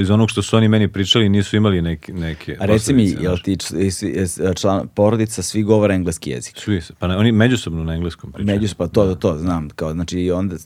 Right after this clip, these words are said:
Speaker 2: što znači da si onda imao da, daleko olakšavajuću okolnost u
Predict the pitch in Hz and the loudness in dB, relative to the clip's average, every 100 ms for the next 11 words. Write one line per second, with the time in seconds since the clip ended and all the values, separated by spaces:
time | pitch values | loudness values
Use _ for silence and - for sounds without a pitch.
0 | 90 101 101 90 101 92 95 95 101 92 | -10 -4 -4 -2 -4 -4 -2 -2 -2 0
1 | 90 90 98 98 98 92 - 92 87 90 | -2 0 -2 -2 -2 -2 0 -2 -2 -4
2 | 95 95 90 - 90 87 | 0 0 0 -4 -4 -4